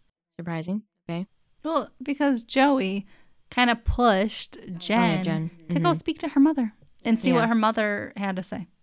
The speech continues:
Speaker 1: Yeah, that's true.
Speaker 2: So, 'cause think about all that ending, the little happy ending would not have happened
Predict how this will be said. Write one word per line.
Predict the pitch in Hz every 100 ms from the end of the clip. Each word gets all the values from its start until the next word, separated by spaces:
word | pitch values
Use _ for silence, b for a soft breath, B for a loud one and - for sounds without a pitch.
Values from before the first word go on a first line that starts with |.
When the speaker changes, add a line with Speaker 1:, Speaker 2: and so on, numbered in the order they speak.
| _ _ _ _
Speaker 1:
Yeah, | 180 170
that's | 170
true. | - _ _ _
Speaker 2:
So, | - 233 226 220 233
'cause | - 233
think | - 240
about | 214 -
all | 185 202
that | 226 214 -
ending, | 220 220 226 226 226 233 233
the | 254
little | 196 202
happy | 214 226 226
ending | - 208 202 202
would | 180
not | 175 175
have | 247
happened | 392 330 - 240 247